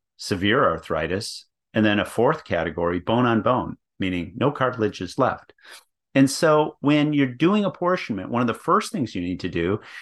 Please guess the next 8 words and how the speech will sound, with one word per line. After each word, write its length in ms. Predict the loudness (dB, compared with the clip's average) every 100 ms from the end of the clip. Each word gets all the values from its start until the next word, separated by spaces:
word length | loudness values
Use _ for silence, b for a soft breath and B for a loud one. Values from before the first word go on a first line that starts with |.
| B
is 120 | -2 0
say, 120 | 0
"How 400 | 2 4 4 6
am 60 |
I 100 | 4
going 380 | 2 2 4 2 0 -2
to 200 | -2 -2
categorize 1000 | -6 -2 0 0 -2 -4 -8 -8 -10